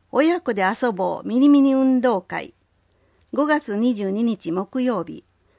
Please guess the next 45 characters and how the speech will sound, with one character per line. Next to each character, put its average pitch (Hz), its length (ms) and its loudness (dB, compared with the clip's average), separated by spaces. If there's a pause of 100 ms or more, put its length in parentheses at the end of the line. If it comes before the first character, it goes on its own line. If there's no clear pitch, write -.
(140)
午 247 160 2
前 262 240 0
十 254 220 -2
時 196 120 -8
か 175 160 -10
ら 160 180 -8
十 233 260 -2
二 233 180 0
時、 - 260 -10 (420)
児 214 180 -6
童 285 180 0
セ 277 160 -2
ン 247 100 -2
タ 175 200 -8
ー 170 40 -8
に 190 160 -8
て。 - 280 -16 (580)
雨 226 120 -8
天 262 320 0
時 180 160 -8
は 165 220 -8 (180)
体 226 240 -2
育 208 180 -10
室。 - 340 -16 (800)
対 233 220 -4
象、 196 360 -6 (500)
未 254 280 0
就 294 100 0
園 277 240 2
児 196 140 -8
親 208 300 -4
子。 - 280 -14 (800)
申 247 200 2
し - 100 -10
込 233 140 -8
み、 220 220 -6 (360)
五 285 140 0
月 277 240 -2
一 233 280 -8
日 190 240 -8
木 240 300 -2
曜 277 180 2
日 180 120 -10
か 180 160 -12
ら 160 200 -10